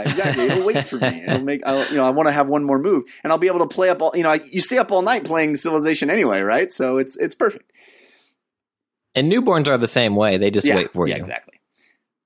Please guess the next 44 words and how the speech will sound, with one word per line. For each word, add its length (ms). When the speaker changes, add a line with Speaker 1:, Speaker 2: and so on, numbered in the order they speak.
Speaker 1:
Um, 540
Speaker 2:
<laughs> 60
Speaker 1:
anyway, 680
uh, 300
I 160
was 200
very, 760
very 560
impressed 680
with 220
Civ 320
six. 640
Um, 360
they 160
have 100
a 40
completely 640
new 140
graphic 400
style 640
that 120
if 80
you 80
haven't 180
seen 200
it 120
yet, 300
you 60
should 180
really 220
check 240
it 60
out. 180
I 40
mean, 140
some 200
people 300
are 60
complaining 440
that 80
it 100
looks 160
a 40
little 380